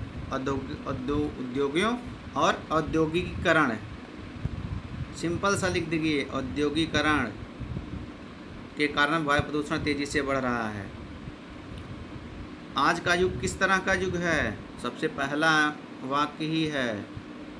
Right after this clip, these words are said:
वैज्ञानिक और इसका है, पहली लाइन में आइए,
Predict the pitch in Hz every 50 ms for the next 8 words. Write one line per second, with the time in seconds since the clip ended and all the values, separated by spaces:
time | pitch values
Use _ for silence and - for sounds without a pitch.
0 | - - - 113 120 123 127 120 117 131 131 135 139 143 151 151 151 131 123 -
1 | - - - - - - - - - 120 120 127 135 151 165 185 214 233 254 -
2 | - - - - - - - - - - - - - - - - - - - -
3 | - - - - - - - - - - - - - - - - - - - -
4 | - - - - - - - - - - - - - - - - - - - -
5 | - - - - - - - - - - - - - - - - - - - -
6 | - - - - - 127 - - - 175 185 185 185 190 196 190 170 139 113 107
7 | - - - - - - - - - - 117 120 131 143 147 147 147 156 156 156
8 | 156 156 160 160 170 170 165 147 120 104